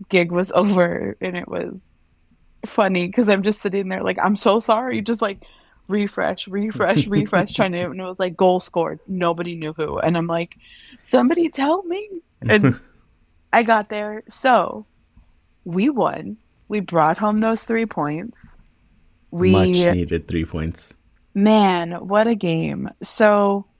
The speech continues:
Speaker 1: Houston scored in the forty-fourth minute in the first half. So we've been there before. We know what to do. We know what needed to happen.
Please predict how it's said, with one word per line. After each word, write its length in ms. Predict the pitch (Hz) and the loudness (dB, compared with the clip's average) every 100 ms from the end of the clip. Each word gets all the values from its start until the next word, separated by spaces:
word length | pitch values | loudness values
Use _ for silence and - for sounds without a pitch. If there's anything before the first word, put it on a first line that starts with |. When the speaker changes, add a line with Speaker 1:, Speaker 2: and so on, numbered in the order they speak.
| _ _ _ _ _ _ _ | _ _ _ _ _ _ _
Speaker 1:
Houston 640 | - 202 - 226 233 277 269 | -16 -8 0 0 2 2 0
scored 320 | - 185 180 | 2 2 2
in 120 | 175 | -2
the 80 | 170 | -6
forty-fourth 580 | - 156 160 - 165 165 | -4 -4 -4 -4 -4 -4
minute 320 | 143 135 135 | -4 -4 -6
in 60 | |
the 60 | 143 | -6
first 260 | 143 135 - | -4 -4 -4
half. 240 | - - - _ | -6 -6 -12 _
So 500 | 202 - 185 170 165 - _ _ _ _ _ _ _ - | -8 2 4 4 2 -2 _ _ _ _ _ _ _ -8
we've 260 | 185 220 214 | 2 2 4
been 200 | 226 214 | 2 2
there 120 | 214 | 0
before. 680 | 208 208 190 180 175 175 | -4 -2 0 0 0 -2
We 180 | 170 175 | -4 -6
know 180 | 170 170 | -6 -4
what 180 | 175 180 | -4 -6
to 100 | 190 | -6
do. 280 | 160 151 147 | -4 -6 -6
We 160 | 151 | -8
know 160 | 156 160 | -4 -2
what 180 | 170 - | -2 -2
needed 300 | 160 160 156 | -4 -4 -2
to 100 | 175 | 0
happen. 600 | 156 143 147 147 160 | 0 -2 -4 -8 -10